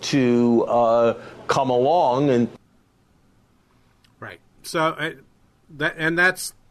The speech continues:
Speaker 2: that's basically where, where I've been. I don't see how you get out, out of this in some way. If I look at the E C I report, which tends to be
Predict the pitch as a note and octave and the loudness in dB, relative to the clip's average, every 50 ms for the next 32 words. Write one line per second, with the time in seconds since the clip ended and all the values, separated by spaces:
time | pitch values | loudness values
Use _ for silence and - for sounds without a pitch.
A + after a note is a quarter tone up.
0 | _ - - _ - _ _ _ _ _ _ _ - E3 F3 F#3 F3+ - - E3+ | _ -20 -20 _ -20 _ _ _ _ _ _ _ -2 0 0 0 -2 -4 -6 -4
1 | D#3+ D#3 - D#3 - - C#3+ C3 B2 A#2+ A#2+ A#2 A#2 B2 A#2+ B2 A#2 A#2 A2+ G#2+ | -4 -4 -8 -10 -10 -8 -8 -8 -6 -6 -6 -6 -6 -8 -10 -10 -10 -10 -10 -10
2 | G2+ G#2 G2+ G2+ G#2+ A2+ G#2 F#2 F#2+ F#2 A#2 - - C#3 C#3+ D3 C#3 - - C#3+ | -12 -14 -16 -16 -14 -14 -14 -14 -16 -20 -20 -16 -12 -10 -10 -10 -10 -12 -14 -12
3 | G#2+ B2 B2+ B2+ B2 A#2+ A2+ G#2 G#2+ G2+ - - - G#2+ G#2 A2+ - - - G#2+ | -10 -8 -8 -8 -8 -10 -12 -14 -16 -16 -16 -16 -16 -14 -14 -14 -14 -14 -16 -16
4 | G#2+ G2+ G#2 G2+ F#2 F2+ - D#2 D2 D2 - - - _ _ _ _ _ _ _ | -14 -14 -14 -16 -18 -20 -20 -20 -20 -20 -20 -20 -20 _ _ _ _ _ _ _
5 | _ _ _ _ - A2+ G#2+ G#2 - - A#2+ A2 G#2+ G#2 G2+ F2+ E2 - - C#3 | _ _ _ _ -20 -18 -16 -16 -14 -14 -14 -14 -14 -14 -16 -16 -16 -14 -8 -4
6 | C#3+ D#3 E3 F3 F3 - - E3+ D3+ - D3 C#3+ C#3+ - - C3+ B2+ B2 B2+ B2 | -4 -2 -2 -4 -6 -8 -14 -14 -12 -12 -10 -12 -12 -12 -12 -10 -10 -8 -8 -8
7 | A#2+ A2+ - A#2 G2+ E2+ G2 A2 - - - _ _ _ _ _ _ _ _ _ | -10 -10 -12 -14 -14 -14 -14 -16 -18 -18 -20 _ _ _ _ _ _ _ _ _
8 | _ _ - - - D#3+ E3 G3+ A3 A3 - B3 A#3 F3 - G3+ F3+ E3 - | _ _ -16 -8 -6 -4 -4 -4 -6 -10 -12 -14 -14 -14 -14 -16 -16 -16 -16